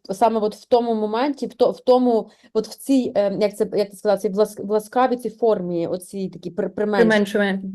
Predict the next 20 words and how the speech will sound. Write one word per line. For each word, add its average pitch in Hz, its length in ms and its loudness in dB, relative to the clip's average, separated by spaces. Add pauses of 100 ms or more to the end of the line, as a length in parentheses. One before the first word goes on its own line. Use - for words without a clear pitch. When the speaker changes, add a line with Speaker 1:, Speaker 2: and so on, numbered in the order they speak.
(200)
Speaker 2:
так. 196 160 -10
Speaker 1:
применшувальні, 185 720 -2
так. 170 260 0
Оце 190 220 2
от 294 140 0
воно 262 160 2
якось 262 240 -4
так 247 160 -8
щитується, 151 720 -4
знаєш. 180 580 -8 (720)
Е, 190 100 0
як 226 180 4
ти 269 140 0
сама 269 200 4
Speaker 2:
Так. - 320 -8
Speaker 1:
сказала, 277 220 2
в 254 60 2
нас, 247 320 -2
ну, 240 220 -6
як 240 400 2